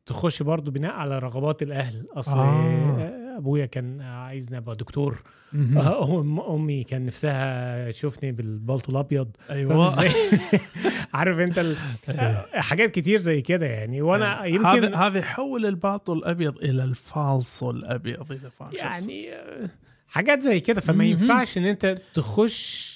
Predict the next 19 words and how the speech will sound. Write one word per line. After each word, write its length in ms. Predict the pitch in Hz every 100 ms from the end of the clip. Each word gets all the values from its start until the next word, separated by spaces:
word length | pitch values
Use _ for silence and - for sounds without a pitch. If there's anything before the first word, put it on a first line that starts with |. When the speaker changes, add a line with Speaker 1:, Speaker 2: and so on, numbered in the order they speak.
| - -
Speaker 2:
بالنوايا 1000 | 147 170 175 175 170 160 160 170 165 165
الخطأ. 460 | 143 - 147 -
Speaker 1:
بال-، 460 | 151 127 165 180 302
بهذه 400 | 147 131 160 185
الأسباب. 420 | 175 123 - 101 - _ 151
Speaker 2:
نعم. 120 | 143
Speaker 1:
لازم 600 | 147 151 127 156 160 160 -
تخش 400 | 131 151 147 -
طب 220 | - 175 - _
وأنت 560 | 180 131 120 - 135 160 - _ _ _ _ _ _
تحلم 680 | 156 - - 139 120 113 117 -
إن 100 | 123
أنت 320 | 123 117 120 110
تكون 240 | - 120
طبيب 480 | 110 113 127 123 - - _ _
ومهتم 680 | 131 143 - - 170 160 139 117 _ _ _
بدراسة 500 | 127 139 131 127 135 120
الطب 400 | _ 143 123 110
وبتقرأ 1080 | 131 131 131 113 - 170 269 190 160 156